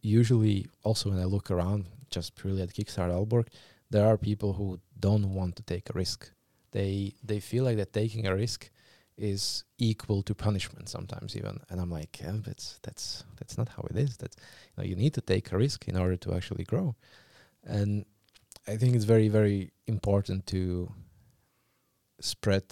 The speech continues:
this word around in order for,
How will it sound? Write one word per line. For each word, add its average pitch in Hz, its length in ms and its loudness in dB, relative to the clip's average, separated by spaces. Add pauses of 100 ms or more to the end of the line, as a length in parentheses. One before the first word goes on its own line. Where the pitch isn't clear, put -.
(420)
this 95 260 -6
word 95 280 0
around 92 520 -8 (180)
in 104 140 -4
order 98 320 0 (200)
for, 95 440 -2